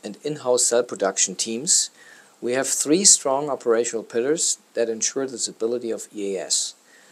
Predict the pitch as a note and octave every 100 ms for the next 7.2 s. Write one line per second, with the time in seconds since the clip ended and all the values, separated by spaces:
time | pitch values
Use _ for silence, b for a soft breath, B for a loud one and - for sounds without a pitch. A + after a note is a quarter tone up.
0 | b - A#2+ B2 C#3 C3+ - C3 D3 G3
1 | C#3+ - C#3 D3+ E3 B2 G#2 A#2 C3+ C#3+
2 | C#3 A2+ A2 G2 - G#2 A2+ F#3+ - -
3 | - A#2 A#2+ A#2 A#2 A2 A2+ G2+ G2 G2+
4 | F2 - - G2+ A2+ - D3+ D3+ D#3 D3
5 | - A#2+ - A2+ G2 A2+ A#2 - G#2+ F#2
6 | G#2+ G#2+ G#2 F#2 F#2+ - A2+ - G2+ -
7 | -